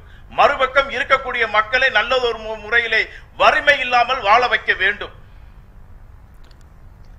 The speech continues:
இந்த, இந்த, இந்த சூழ்நிலையிலே அரசாங்கம் நல்லதொரு திட்டத்தை தீட்ட வேண்டும். ஏன்னா பால் கிடைக்கல,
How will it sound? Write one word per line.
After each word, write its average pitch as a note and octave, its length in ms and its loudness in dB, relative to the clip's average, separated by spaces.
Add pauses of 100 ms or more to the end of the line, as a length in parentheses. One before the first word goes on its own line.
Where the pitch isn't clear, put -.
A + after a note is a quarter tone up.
(640)
இந்த, A3 380 -2 (120)
இந்த, G#3 180 -16
இந்த A3 140 -10
சூழ்நிலையிலே B3 480 -6
அரசாங்கம் A#3 680 -2
நல்லதொரு A#3+ 500 -6
திட்டத்தை A#3 380 -6 (100)
தீட்ட G#3 260 -8
வேண்டும். G3 260 -10
ஏன்னா A3+ 180 -4 (100)
பால் C#4+ 260 2
கிடைக்கல, G#3+ 360 -2